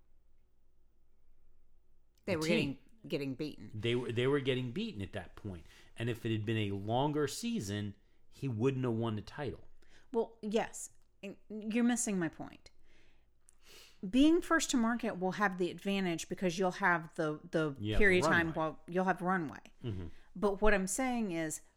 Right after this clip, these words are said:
Speaker 1: oftentimes that second person
Speaker 2: Oh,
Speaker 1: that,
Speaker 2: the, the
Speaker 1: that
Speaker 2: iterative
Speaker 1: catch-,
Speaker 2: piece.
Speaker 1: the iterative piece will come up with a replacement that's better or a copycat that's
Speaker 2: Yeah.
Speaker 1: better than what you came up with, which shortens the competition piece.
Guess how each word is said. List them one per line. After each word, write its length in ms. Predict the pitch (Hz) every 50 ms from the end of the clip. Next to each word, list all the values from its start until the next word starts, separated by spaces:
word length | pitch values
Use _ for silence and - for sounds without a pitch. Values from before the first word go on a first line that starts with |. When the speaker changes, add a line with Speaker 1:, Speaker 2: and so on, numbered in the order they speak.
| _ _ _ _ _ _ -
Speaker 1:
oftentimes 540 | 208 214 240 - - 269 277 269 208 190 170
that 200 | - - - -
second 420 | - - - 202 - - 254 - -
person 440 | - 254 262 254 - - 285 269
Speaker 2:
Oh, 60 | 226 196
Speaker 1:
that, 160 | 180 156 -
Speaker 2:
the, 120 | 98 110 - 110
the 80 | 104
Speaker 1:
that 120 | 107 190 147
Speaker 2:
iterative 420 | 117 117 113 107 104 92 90 87 - - -
Speaker 1:
catch-, 80 | - 185
Speaker 2:
piece. 200 | 196 202 - -
Speaker 1:
the 80 | - 233
iterative 680 | 247 277 294 269 226 202 180 170 - 185 165 - - -
piece 400 | - - 185 151 - 175 - - - - - -
will 120 | - 196 190
come 260 | - - 233 220 208
up 160 | 208 190 - -
with 160 | 185 175 -
a 60 | 175
replacement 680 | 175 170 160 - - 233 208 196 - - 190 165 -
that's 220 | - 165 147 - 170
better 580 | 165 151 156 - 185 190 196 196 185 165 156
or 240 | - 180 175 170 165
a 100 | - - - -
copycat 600 | - - 269 269 269 - 262 - - 185 160 -
that's 160 | 175 160 -
Speaker 2:
Yeah. 80 | 185 180
Speaker 1:
better 220 | 170 170 170 170
than 160 | 165 165 156
what 240 | 156 156 - - -
you 120 | 190 214 226
came 240 | - - 190 160
up 140 | 160 147 -
with, 140 | - 165 - - - - - -
which 260 | 202 185 190 - - -
shortens 840 | - - - - - 294 320 330 - - 185 165 160 160 160 - - - -
the 60 | 175
competition 680 | 170 - 196 175 175 - - - 170 - - 156 151 -
piece. 420 | - 175 - - - - - -